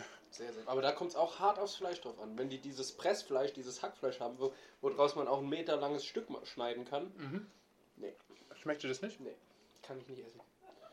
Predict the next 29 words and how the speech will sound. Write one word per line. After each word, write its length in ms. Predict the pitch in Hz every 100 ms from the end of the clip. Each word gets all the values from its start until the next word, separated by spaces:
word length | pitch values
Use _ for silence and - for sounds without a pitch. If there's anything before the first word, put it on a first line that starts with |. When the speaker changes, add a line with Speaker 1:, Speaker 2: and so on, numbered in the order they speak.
| -
Speaker 2:
Egal, 300 | - 139 170
was 100 | 165 -
für 100 | 156
eine 260 | 151 139 143
Art 200 | 139 -
Fleisch 220 | 139 139
das 220 | 127 131
ist? 40 | 135 - - - - - - - - - 127 131 123 123 113 127
Speaker 1:
Ja. 120 | - - - - - -
Speaker 2:
Weil 180 | 131 131
es, 200 | 127 - -
es 120 | - -
gibt's 180 | 143
ja 80 | 135
auch 40 | -
mit 180 | 131 -
Kalb. 320 | 131 160 - - -
Speaker 1:
Ja. 140 | 127
Speaker 2:
Mit, 120 | 127 139
und 120 | 135
mit 120 | 131
Kalb 200 | 139 139 151
finde 100 | 151
Speaker 1:
Ja. 80 | 156
Speaker 2:
ich 40 |
das, 260 | 160 160 143
fi-, 120 | 156 160
fi-, 160 | - 143
weil, 280 | 139 135